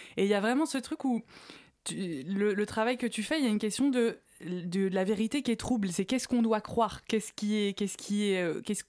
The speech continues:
qui, ce qui doit être crédible ? Est-ce que, euh, c'est, euh, les histoires que tu racontes ? Enfin, il y a un truc, dans, surtout dans Deux Sœurs, où t'as un trouble entre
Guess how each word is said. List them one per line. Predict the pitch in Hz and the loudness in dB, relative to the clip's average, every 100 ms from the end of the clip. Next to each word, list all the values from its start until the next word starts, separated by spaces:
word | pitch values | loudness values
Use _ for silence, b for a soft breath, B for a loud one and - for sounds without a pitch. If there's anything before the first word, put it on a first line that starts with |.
| - | -10
qui, | - | -8
ce | 196 | -6
qui | - | -2
doit | 190 208 | 0 0
être | 202 | 0
crédible ? | - 202 202 302 | -4 -2 0 0
Est-ce | 208 190 | 0 -2
que, | - | 0
euh, | 240 214 170 B B B - | 2 2 -2 B B B -8
c'est, | - - 214 208 | -4 0 2 2
euh, | 185 | 2
les | 185 180 | 0 -2
histoires | 185 - 226 - | -2 0 0 0
que | |
tu | 214 - | 0 2
racontes ? | 190 190 262 294 | 0 2 2 2
Enfin, | - 214 | 2 2
il | |
y | 202 | 2
a | |
un | 208 | 0
truc, | - 233 | 0 0
dans, | 220 | 2
surtout | 214 240 277 | 2 0 0
dans | 254 | 2
Deux | 220 208 | 4 2
Sœurs, | - 311 | 2 2
où | 240 | 2
t'as | 196 | 0
un | 185 | -2
trouble | 185 - 277 | -2 -2 0
entre | 196 190 254 | 0 2 0